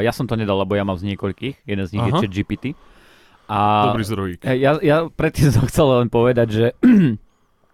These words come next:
Speaker 1: máme sklenený stôl a Milan hovoril, že však, eh, nebudeme kokoti a nebudeme potom buchať. Jak si začal správu, rovno položil mobil na stôl. <laughs> A počul som ho cez sluchadlá, hej, takže super.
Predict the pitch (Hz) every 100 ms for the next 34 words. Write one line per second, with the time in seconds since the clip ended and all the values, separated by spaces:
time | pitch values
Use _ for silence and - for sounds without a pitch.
0 | _ _ - 117 123 107 117 110 123 113
1 | - 98 131 175 - 101 98 95 95 92
2 | 98 92 92 90 87 _ _ _ - 110
3 | 107 120 113 113 113 156 202 185 143 175
4 | 170 190 180 139 151 160 156 143 143 139
5 | 135 127 - 90 _ 120 151 156 156 180
6 | 170 139 - 151 160 147 160 147 127 117
7 | 135 127 113 123 123 127 180 127 127 131
8 | 180 156 180 160 240 294 - 156 165 196
9 | 202 175 175 190 - - - - - 202
10 | 156 180 165 151 143 131 123 127 127 123
11 | 113 107 98 95 101 110 104 101 104 104
12 | - - - _ - 113 - 139